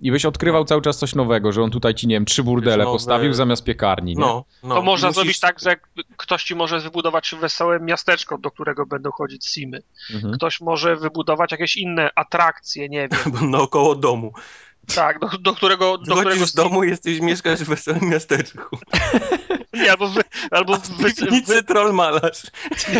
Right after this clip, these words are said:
Speaker 3: wy-, wysypisko tych ra-, radioaktywnych,
Speaker 2: Tak,
Speaker 3: nie?
Speaker 2: tak, tak.
Speaker 1: Nie, no ale na przykład, no, macie ten Second Life, nie? No to, to jest mniej więcej coś w tym stylu, tylko że może nie tak, y, z tym połączeniem budowania miasta, no ale to jednak,
Speaker 2: Nie.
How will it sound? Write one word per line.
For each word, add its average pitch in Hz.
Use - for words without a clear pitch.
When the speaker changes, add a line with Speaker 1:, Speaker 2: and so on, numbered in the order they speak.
Speaker 3:
wy-, 240
wysypisko 220
tych 175
ra-, 170
radioaktywnych, 185
Speaker 2:
Tak, 302
Speaker 3:
nie? 330
Speaker 2:
tak, 285
tak. 247
Speaker 1:
Nie, 151
no 165
ale 185
na 190
przykład, 190
no, 185
macie 180
ten 180
Second 180
Life, 123
nie? 123
No 147
to, 151
to 160
jest 151
mniej 117
więcej 110
coś 113
w -
tym 113
stylu, 113
tylko 123
że 123
może 123
nie 127
tak, 127
y, 117
z -
tym 123
połączeniem 123
budowania 120
miasta, 120
no 95
ale 101
to 107
jednak, 110
Speaker 2:
Nie. 104